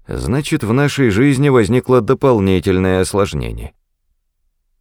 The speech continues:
В библиотеке по-прежнему горели масляные светильники.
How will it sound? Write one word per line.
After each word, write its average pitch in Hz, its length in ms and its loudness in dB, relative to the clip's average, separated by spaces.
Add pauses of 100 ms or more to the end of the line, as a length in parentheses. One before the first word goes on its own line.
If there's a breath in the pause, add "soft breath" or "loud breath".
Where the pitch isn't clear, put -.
(120)
В 71 100 -8
библиотеке 73 600 -2
по-прежнему 113 800 0
горели 87 400 2
масляные 76 560 -2
светильники. 64 680 -8